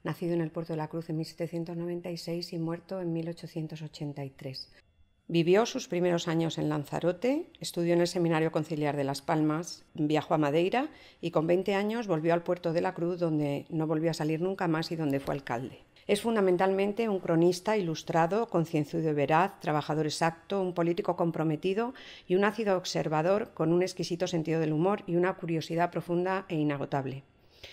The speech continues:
Este personaje es un personaje de tremenda actualidad, un adelantado a su tiempo, porque valoraba enormemente la custodia de los documentos que eran necesarios para transmitir la cultura y, eh, luchar contra la ignorancia, que era el peor enemigo de los pueblos.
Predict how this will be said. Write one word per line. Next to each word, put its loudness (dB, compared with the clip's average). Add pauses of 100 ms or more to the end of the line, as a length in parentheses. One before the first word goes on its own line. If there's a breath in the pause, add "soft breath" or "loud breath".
(240 loud breath)
Este 0
personaje 0
es -8
un -2
personaje -2
de -4
tremenda 2
actualidad, 0 (220)
un 4
adelantado 2
a 0
su -6
tiempo, -2 (400 loud breath)
porque -2
valoraba 2
enormemente 0
la -2
custodia 0
de 2
los -2
documentos -2
que -2
eran 4
necesarios -2
para -4
transmitir -4
la -2
cultura -6 (640 loud breath)
y, -2 (140)
eh, 2
luchar -4
contra -4
la -2
ignorancia, -4
que -8
era 0
el -2
peor 0
enemigo 2
de -2
los -8
pueblos. -6